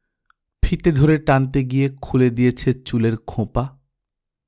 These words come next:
চোট জখম লেগেছে হয়তো এখানে ওখানে। জমি জায়গা নেই, করকবুলত নেই,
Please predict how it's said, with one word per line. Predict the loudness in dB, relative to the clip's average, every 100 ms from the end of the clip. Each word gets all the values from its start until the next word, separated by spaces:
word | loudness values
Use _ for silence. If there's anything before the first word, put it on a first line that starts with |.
| _ _ _ _ _ _ _ _ _ _ _ _ _ _ _ _ _ _ _ _ _ _ _ _ _ _ _ _ _ _ _ _ _ _ _
চোট | 2 2 2
জখম | 2 2 2 0 2
লেগেছে | 2 0 2 2
হয়তো | 2 2 -2
এখানে | -2 -2 -2
ওখানে। | -2 -4 -6 -6 -10 _ _ _ _ _ _ _ _ _ _ _ _ _ _ _ _ _ _ _ _
জমি | 4 6 6
জায়গা | 6 4 4
নেই, | 2 0 -4 _ _
করকবুলত | 2 2 2 2 0 -2 -6
নেই, | -8 -8 -12